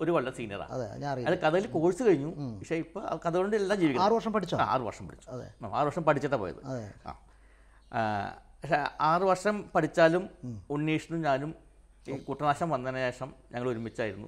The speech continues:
Speaker 2: ആ, പഠി-
Speaker 1: മോഹനേട്ടൻ മൂ-, എൻ്റെ ഒരു മൂന്ന് വർഷം നാല് വർഷം ഞങ്ങൾ ഒരുമിച്ച് പഠിച്ചു.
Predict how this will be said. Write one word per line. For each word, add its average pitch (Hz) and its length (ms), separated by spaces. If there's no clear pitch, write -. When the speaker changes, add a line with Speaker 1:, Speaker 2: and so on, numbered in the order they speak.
Speaker 2:
ആ, 127 120
പഠി- 113 140
Speaker 1:
മോഹനേട്ടൻ 135 380
മൂ-, 147 280
എൻ്റെ 147 280
ഒരു 151 200
മൂന്ന് 143 280
വർഷം 139 200
നാല് 131 180
വർഷം 127 320
ഞങ്ങൾ 131 140
ഒരുമിച്ച് 123 280
പഠിച്ചു. 123 340